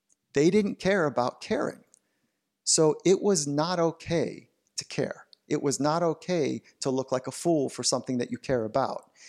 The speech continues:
And so they were much more concerned with what other people were thinking of them. So they'd play it safe. They'd play it small. They couldn't really let go unless it was like the alpha macho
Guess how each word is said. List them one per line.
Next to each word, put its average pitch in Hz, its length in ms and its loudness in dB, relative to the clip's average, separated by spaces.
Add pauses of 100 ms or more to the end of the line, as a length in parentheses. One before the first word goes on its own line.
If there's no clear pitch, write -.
(240)
And 123 160 0
so 147 160 4
they 139 140 2
were 131 120 2
much 160 460 -2
more 131 180 0
concerned 113 720 -4 (240)
with 127 160 -6
what 131 140 2
other 127 180 0
people 127 280 -6
were 113 100 2
thinking 151 400 -4
of - 100 -4
them. - 240 -8 (300)
So - 160 -2
they'd 131 180 -2
play 127 200 2
it 139 120 -2
safe. 113 400 0
They'd - 160 -8
play 120 220 -2
it 131 120 -4
small. 117 440 2
They 113 100 -4
couldn't 127 340 -4 (120)
really 139 360 2
let 120 300 -2
go 110 360 -2 (380)
unless 123 360 0
it 135 100 -4
was 127 200 -2
like 120 200 -4
the 123 140 0
alpha 127 340 -4
macho 120 600 -2